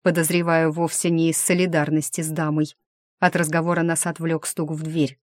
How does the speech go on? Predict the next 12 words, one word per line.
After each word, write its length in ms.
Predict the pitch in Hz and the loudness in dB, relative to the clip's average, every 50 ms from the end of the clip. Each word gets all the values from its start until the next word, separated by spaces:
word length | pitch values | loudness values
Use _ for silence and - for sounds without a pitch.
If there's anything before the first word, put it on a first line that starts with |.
| _ _ _ _ _ | _ _ _ _ _
Дракон 420 | - 185 185 185 175 - 180 175 175 | -2 2 2 2 4 4 2 2 2
отвернулся 680 | 165 - 165 165 165 160 175 185 220 226 - - 226 226 | 2 0 -2 -2 0 0 0 0 0 0 2 2 2 2
от 120 | 220 - | 4 4
меня, 380 | 226 220 220 220 220 220 220 - _ _ _ _ - | 6 6 6 6 4 4 0 -2 _ _ _ _ -2
а 120 | 165 170 | -2 -2
дверь, 300 | 156 156 175 220 226 160 | 0 4 6 6 6 6
словно 480 | - - 185 175 175 165 165 175 170 165 | 4 2 2 2 0 0 0 0 -2 0
повинуясь 640 | - 180 165 170 180 180 185 180 175 170 170 - - | -2 -2 -2 0 0 0 2 2 2 0 0 0 0
невидимому 600 | 175 175 170 170 151 160 160 156 156 156 151 147 | 0 2 2 2 2 2 2 4 4 4 2 2
приказу, 580 | - 151 147 - - 180 202 196 196 208 202 - _ _ _ _ | 0 -4 -4 -2 0 0 0 2 2 0 -2 -4 _ _ _ _
открылась 500 | 180 175 - - 175 160 147 147 147 - | -2 -2 -2 0 0 2 2 2 2 0
сама. 500 | - - - 175 170 175 151 135 127 | -2 -2 -2 -2 -2 -2 -4 -4 -6